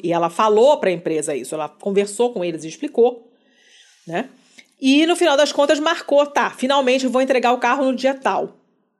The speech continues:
Cinco minutos, cinco minutos antes dela chegar pra entregar o carro, ela foi parada nessa blitz, né, no, no, no, no meio de uma saída lá da, da, da estrada,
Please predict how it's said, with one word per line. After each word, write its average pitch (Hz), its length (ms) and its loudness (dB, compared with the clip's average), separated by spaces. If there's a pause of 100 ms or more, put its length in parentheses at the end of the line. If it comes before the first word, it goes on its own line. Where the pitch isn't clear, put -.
(320)
Cinco 466 360 0
minutos, 240 600 0
cinco 320 260 -4
minutos 277 360 0
antes 254 180 0
dela 214 140 2
chegar 208 360 0
pra 214 100 -4
entregar 175 280 -2
o 160 40 -4
carro, 190 400 -2 (840)
ela 220 220 2
foi 208 960 0
parada 214 360 0
nessa 175 240 -2
blitz, 175 360 -4
né, 220 160 -2
no, 180 200 -2
no, 160 280 -12
no, 160 160 -10
no 180 160 -2
meio 220 200 2
de 233 80 -2
uma 196 140 0
saída 185 380 0
lá 160 100 0
da, 156 140 -4
da, 156 140 -10
da - 160 -12
estrada, 254 460 -4